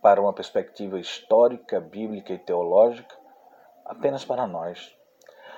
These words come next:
Mas nas vidas das famílias empobrecidas não há ressurreição, antes há sofrimento. E uma fé mínima, pequenina,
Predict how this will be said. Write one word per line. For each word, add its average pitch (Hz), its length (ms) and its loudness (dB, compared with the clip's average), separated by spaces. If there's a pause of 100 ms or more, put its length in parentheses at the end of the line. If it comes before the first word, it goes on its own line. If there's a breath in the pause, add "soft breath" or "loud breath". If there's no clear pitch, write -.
(200 loud breath)
Mas 123 300 4
nas 131 220 0
vidas 131 580 0
das 101 160 2
famílias 107 480 -6
empobrecidas 107 920 -4
não 135 280 6
há 135 120 8
ressurreição, 131 840 -2
antes - 560 -2 (580 loud breath)
há 98 120 -8
sofrimento. 98 840 -8 (260)
E 117 60 -14
uma 143 180 0
fé 165 640 0 (480)
mínima, 139 760 -6 (100)
pequenina, 131 880 -4